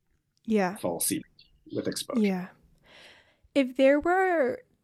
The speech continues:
Speaker 1: two to three non-negotiables that you would want to make sure were at a treatment program for parents to look for, whether it's, like, a psychiatrist on staff or a certain evidence-based intervention, maybe it's, like, a number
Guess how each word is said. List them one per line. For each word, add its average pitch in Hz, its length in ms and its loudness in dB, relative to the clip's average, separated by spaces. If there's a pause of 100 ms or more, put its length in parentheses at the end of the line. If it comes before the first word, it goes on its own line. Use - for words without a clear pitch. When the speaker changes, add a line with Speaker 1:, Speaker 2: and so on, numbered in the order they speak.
(340)
Speaker 1:
two 262 320 0
to 254 140 2
three 233 320 0
non-negotiables 190 1200 -2
that - 160 -8
you 214 300 -4
would 220 140 2
want 202 300 -2
to - 140 -8
make 190 240 -2
sure 202 260 -4
were 196 140 -4
at 180 180 -2
a 202 60 -4
treatment - 460 -10
program 202 600 -2 (100)
for 220 140 -2
parents 208 500 -4
to 208 100 -4
look 196 180 -6
for, 208 180 -6
whether 202 300 -4
it's, 220 160 -6
like, 208 220 -4
a 240 80 -2
psychiatrist 277 720 -4
on 208 120 -4
staff 185 480 -2
or 208 340 0
a 247 60 -4
certain 262 300 0
evidence-based 262 920 0
intervention, 240 920 -2
maybe 214 260 -4
it's, 226 160 -6
like, 214 220 -2
a 226 60 0
number 254 720 2